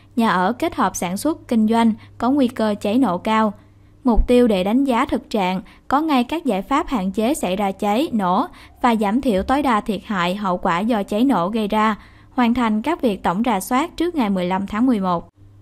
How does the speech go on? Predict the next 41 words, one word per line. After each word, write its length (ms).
Bộ 200
Xây 220
dựng 220
được 200
giao 260
rà 140
soát 260
các 160
quy 140
định 240
pháp 220
luật 240
về 140
xây 220
dựng, 320
quản 200
lý 160
các 220
loại 180
hình 240
nhà 160
ở 180
nhiều 220
căn 240
hộ, 280
cơ 240
sở 200
kinh 260
doanh 260
dịch 160
vụ 280
cho 120
thuê 220
nhà 260
trọ, 300
có 120
mật 220
độ 220
người 220
ở 140
cao. 460